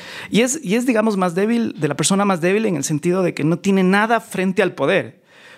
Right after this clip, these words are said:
Poder político, poder económico, poder físico, sino derechos, hermano. Entonces es una idea súper abstracta, pero al mismo tiempo es súper poderosa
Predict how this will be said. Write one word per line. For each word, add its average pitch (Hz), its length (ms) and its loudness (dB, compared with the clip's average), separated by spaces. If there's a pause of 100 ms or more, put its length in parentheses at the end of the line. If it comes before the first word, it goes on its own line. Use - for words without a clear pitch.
(120)
Poder 135 300 -2
político, 151 720 -2
poder 123 240 -2
económico, 147 720 0
poder 127 260 -2
físico, 160 600 -2
sino - 480 -2 (180)
derechos, 127 600 -2
hermano. 113 360 -12
Entonces 131 300 -4
es 151 160 -2
una 180 320 0 (160)
idea 147 260 0
súper 175 320 -2
abstracta, 190 600 -4 (440)
pero 139 140 0
al 143 60 4
mismo 190 200 2
tiempo 190 300 0
es - 240 -4
súper 226 380 2
poderosa 196 600 -2